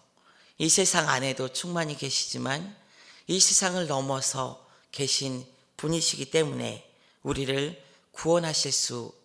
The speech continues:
있으신 것입니다. 이렇게 초월하신 하나님은 그러나 우리 가운데 찾아오십니다.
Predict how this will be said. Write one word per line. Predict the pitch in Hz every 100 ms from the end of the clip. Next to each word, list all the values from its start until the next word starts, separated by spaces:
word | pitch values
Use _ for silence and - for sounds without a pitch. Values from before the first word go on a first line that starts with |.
| _
있으신 | 120 - 131 - 123
것입니다. | 120 117 123 117 113 - - - _ _ _ _ _ - _ - - - - - - - - _
이렇게 | - 180 196
초월하신 | 196 214 214 180 - 175
하나님은 | 180 185 156 135 139 127 - - _
그러나 | - 160 151 131 117 - - _ - - _
우리 | 143 175 196
가운데 | - 131 127 123 113 110 - _ - - _
찾아오십니다. | - 190 190 135 123 - 120 117 127 123 -